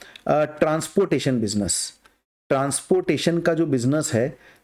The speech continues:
राइट, वो बिजनेस में वर्किंग कैपिटल रिक्वायरमेंट लो रहती है, क्योंकि जो पेमेंट होता है वो generally आपको एडवांस में करना पड़ता है।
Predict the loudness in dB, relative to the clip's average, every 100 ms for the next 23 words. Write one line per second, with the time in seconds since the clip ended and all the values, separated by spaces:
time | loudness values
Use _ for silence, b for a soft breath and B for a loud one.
0 | 0 0 0 0 2 2 0 0 0 0
1 | 0 0 0 0 0 0 0 0 2 0
2 | 2 2 2 2 0 0 -2 -2 B B
3 | B 0 2 0 -2 2 2 2 2 2
4 | 2 0 2 2 0 0 0 2 2 0
5 | 2 0 2 2 2 2 0 2 2 2
6 | 0 0 -2 -4